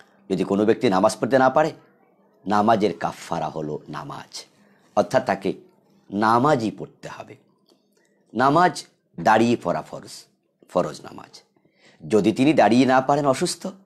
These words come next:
বসে পড়বেন। এরপরও তিনি যদি না পারেন, শুয়ে পড়বেন, শুয়ে শুয়ে ইশারায় আদায় করবেন। নামাজের ব্যাপারে কোনো ছাড় নেই।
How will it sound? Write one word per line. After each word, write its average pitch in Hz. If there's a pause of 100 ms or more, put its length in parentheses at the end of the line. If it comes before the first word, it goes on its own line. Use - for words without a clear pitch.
(140)
বসে 185
পড়বেন। 85 (1160)
এরপরও 123
তিনি 226
যদি 220
না 196
পারেন, 185 (160)
শুয়ে 247
পড়বেন, - (1300)
শুয়ে 107
শুয়ে 104
ইশারায় 95
আদায় 73
করবেন। - (220)
নামাজের 113
ব্যাপারে 76
কোনো 80
ছাড় -
নেই। 65